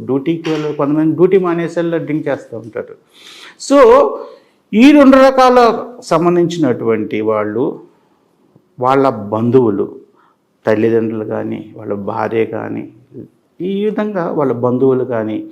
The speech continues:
ఈ సమస్య నుంచి వాళ్ళని బయటపడాలంటే మన దగ్గర పర్మనెంట్ సొల్యూషన్ ఉందండి.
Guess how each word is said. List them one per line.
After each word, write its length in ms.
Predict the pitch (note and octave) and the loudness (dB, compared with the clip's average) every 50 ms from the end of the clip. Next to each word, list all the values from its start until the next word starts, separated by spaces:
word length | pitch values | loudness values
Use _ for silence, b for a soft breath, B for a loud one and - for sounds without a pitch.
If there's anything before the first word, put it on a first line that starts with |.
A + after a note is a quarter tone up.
| B B B B B B B B | B B B B B B B B
ఈ 140 | F3 G3 G3+ | -2 0 0
సమస్య 440 | F#3+ G3 G3 F3+ G3 G#3+ G#3 - A#3+ | 0 0 -2 -2 -2 -2 -2 -2 -2
నుంచి 300 | A3 G#3 G3+ G3+ - G#3 | -2 -2 -4 -2 -2 -2
వాళ్ళని 720 | F#3+ D3+ B2+ A#2 A#2 A#2 C3 E3+ G3+ A3 A3+ A3+ A#3 A#3+ A3+ | -2 -2 0 -2 -2 0 2 2 2 4 2 2 0 -2 -2
బయటపడాలంటే 1400 | E3+ C3+ C#3 C#3+ D#3 D3+ F3+ E3+ E3+ E3 E3 D3 B2 A2+ A2+ G#2+ G2 G#2 G2 G#2+ A#2 A2 A2+ A2+ G#2+ - B B B B B B - B2+ | 0 0 0 0 0 0 -2 -2 -2 -4 -4 -4 -4 -2 -4 -4 -4 -6 -4 0 0 2 2 2 0 -4 B B B B B B -12 -6
మన 240 | B2 B2+ C#3 D3+ C#3+ | -4 -2 -2 0 -2
దగ్గర 340 | E3 E3 E3+ G3+ G3+ G#3 | -2 -2 2 2 2 2
పర్మనెంట్ 640 | G3+ G3+ - E3 D#3+ D#3+ F#3+ G#3+ A3+ A#3+ A#3+ A3 G3+ | 0 -4 -2 -4 -2 -2 -2 -2 -2 -4 -4 -4 -4
సొల్యూషన్ 500 | - - G#3 G3 F#3+ G3 F#3+ - G3 F#3 | 0 0 0 2 2 0 -2 -2 -6 -6
ఉందండి. 600 | F3+ F3+ F3 E3+ E3 D3 B2 A#2 G2+ - - | -6 -4 -4 -2 -2 -2 -2 -2 -4 -6 -10